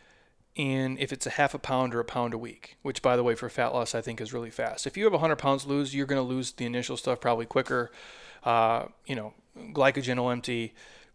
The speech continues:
water's gonna spill out of your body, a lot of that fluid stuff's gonna go. And then obviously, if you've been eating like shit and not moving,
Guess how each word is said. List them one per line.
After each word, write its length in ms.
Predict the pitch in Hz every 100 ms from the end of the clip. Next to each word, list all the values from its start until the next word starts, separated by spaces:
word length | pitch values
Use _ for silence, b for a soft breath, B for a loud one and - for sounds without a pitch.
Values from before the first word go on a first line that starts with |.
| - _ - _ _ - - - -
water's 320 | 139 139 127
gonna 140 | 131
spill 220 | - -
out 40 | 131
of 80 | 123
your 100 | 117
body, 420 | 117 120 117 120
a 80 | 127
lot 160 | 131
of 40 | 123
that 160 | 123
fluid 340 | - 135 127 123
stuff's 240 | 131 120
gonna 160 | 127 113
go. 460 | 117 117 117 120 -
And 120 | 139
then 100 | 143
obviously, 460 | 131 120 - 123 127
if 140 | 120
you've 100 | 127
been 180 | 123 131
eating 180 | 156 151
like 140 | 139
shit 220 | - 139
and 80 | 135
not 220 | 120 123
moving, 340 | 139 135 139